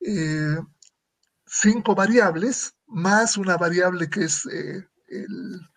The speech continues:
el número total de individuos. Entonces, ese modelo,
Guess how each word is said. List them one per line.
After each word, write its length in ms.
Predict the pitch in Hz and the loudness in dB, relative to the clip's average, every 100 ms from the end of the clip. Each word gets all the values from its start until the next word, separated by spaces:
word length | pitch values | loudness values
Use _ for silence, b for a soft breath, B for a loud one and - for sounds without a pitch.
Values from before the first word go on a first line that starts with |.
| B B B B - | B B B B -8
el 340 | 165 156 165 | -4 -2 -2
número 580 | 180 185 165 160 151 156 147 | 0 2 2 2 0 -2 -2
total 380 | 165 147 165 160 | -2 2 2 2
de 80 | |
individuos. 720 | 151 156 196 240 156 - - - _ B B B B _ _ - | 0 2 4 4 4 2 0 -10 _ B B B B _ _ -6
Entonces, 560 | 262 240 226 226 - - | -4 0 2 2 2 0
ese 560 | 202 220 - 202 190 185 | 0 2 4 4 6 6
modelo, 680 | 196 202 208 208 214 220 | 6 6 8 8 8 4